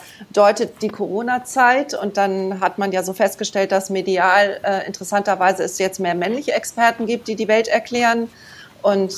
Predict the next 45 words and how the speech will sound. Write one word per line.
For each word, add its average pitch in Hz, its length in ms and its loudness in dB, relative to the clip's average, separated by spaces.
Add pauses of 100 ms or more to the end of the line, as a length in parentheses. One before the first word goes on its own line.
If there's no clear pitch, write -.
(140)
ähm, 185 460 -2 (500)
das 190 200 -2
wurde 202 200 0
dann 190 160 0
sicherlich 202 440 2
an 190 140 0
dieser 185 260 0
Leuphana, 202 920 2
ähm, 196 440 2 (160)
Veröffentlichung 208 640 -2
nochmal 202 280 0
besonders 190 420 -2
deutlich 233 440 0
und 202 140 -8
wurde 202 220 -2
medial 185 400 2
dann 208 160 -4
ja 190 160 2
auch 190 80 0
über 190 140 0
Social 190 320 -2
Media 202 220 0
ge-, 180 140 0 (160)
äh, 185 180 4
unterstützt 185 460 -2
natürlich 196 360 -4
groß 190 200 -8
gespielt. 202 500 -2 (560)
Und 214 80 2
jetzt 202 200 2
gibt - 160 -4
es 208 120 0
ganz 208 220 0
viele 220 160 -2
Initiativen, 208 760 0
die 208 120 -2
dafür 202 360 0
sorgen, 208 400 4
dass 196 160 0
sie 208 80 -4
sagen, 185 260 2
es 185 100 -8
gibt 202 200 -6
auch - 140 -4
Expertinnen 240 1040 -2